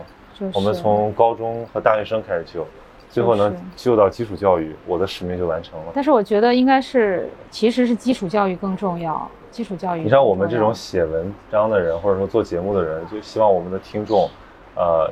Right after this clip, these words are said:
Speaker 2: 我们，首先我们受听-，听众启发，
Speaker 1: 嗯，嗯，嗯。
Speaker 2: 然后我们去影响更多的人。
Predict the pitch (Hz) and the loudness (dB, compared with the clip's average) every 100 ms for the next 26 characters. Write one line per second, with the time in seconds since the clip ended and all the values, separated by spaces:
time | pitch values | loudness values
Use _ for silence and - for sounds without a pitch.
0 | - 87 104 101 90 117 123 104 104 120 | -6 0 2 2 4 4 4 2 0 0
1 | - 127 123 127 127 104 - 80 90 87 | 0 -6 -2 0 2 0 -4 -2 2 2
2 | 90 220 220 214 104 101 110 98 95 113 | 0 0 -2 -2 -2 4 4 4 0 -2
3 | 98 107 107 92 101 101 98 78 | 0 2 0 2 0 2 0 -2